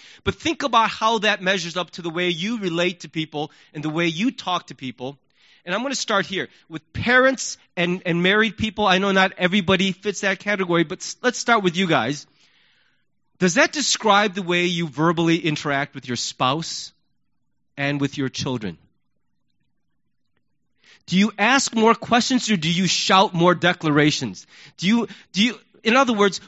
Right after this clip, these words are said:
which key on your typewriter is more worn out, the question mark or the period or the exclamation mark? I would just love it if some statistician could track one human life and just see how the proportions of those punctuation marks fall out.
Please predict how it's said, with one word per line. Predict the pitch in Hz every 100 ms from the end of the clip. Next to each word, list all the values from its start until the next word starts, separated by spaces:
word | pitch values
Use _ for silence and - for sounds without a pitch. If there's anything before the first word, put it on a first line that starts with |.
| -
which | 202 - -
key | - 302
on | 240
your | 240
typewriter | 233 220 233 214 208 185
is | 160
more | 175 202 190
worn | 180 175
out, | 175 165
the | 151
question | - 254 254 - 247
mark | 220 220 196
or |
the | 165
period | - 196 190 190 190
or | 185 156
the | 165
exclamation | 156 - 160 147 143 123
mark? | 110 95 _ _ _ _ _ _ _ _ _ -
I | 339
would | 330
just | 294 -
love | 185 190 226 262 220
it | 185
if | 180
some | - 247 262
statistician | - 233 226 214 - 220 208
could | 190
track | - 208 202 180
one | 175 220
human | 247 - 240 208
life | 185 185 180 - - -
and | 190
just | 247 262
see | - 269 262 226 - _ _ _ _ _ -
how | - - 269 285
the | 233
proportions | 208 185 - 226 233 214 190
of |
those | 180 190
punctuation | - - 190 - 180 170 170
marks | 151 147 - -
fall | - - 151 147
out. | 135 110